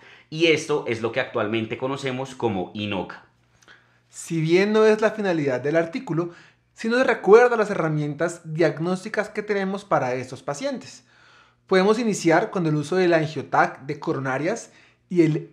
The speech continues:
Speaker 2: ecocardiograma para poder evaluar la función ventricular. Podemos apoyarnos en pruebas funcionales como la perfusión miocárdica o como el ecoestrés para buscar refinar el riesgo,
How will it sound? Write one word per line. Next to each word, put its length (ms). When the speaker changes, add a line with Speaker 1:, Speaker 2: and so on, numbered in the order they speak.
Speaker 2:
ecocardiograma 1000
para 220
poder 460
evaluar 260
la 80
función 560
ventricular. 800
Podemos 460
apoyarnos 540
en 120
pruebas 380
funcionales 760
como 320
la 160
perfusión 440
miocárdica 680
o 100
como 260
el 80
ecoestrés 540
para 160
buscar 500
refinar 560
el 120
riesgo, 420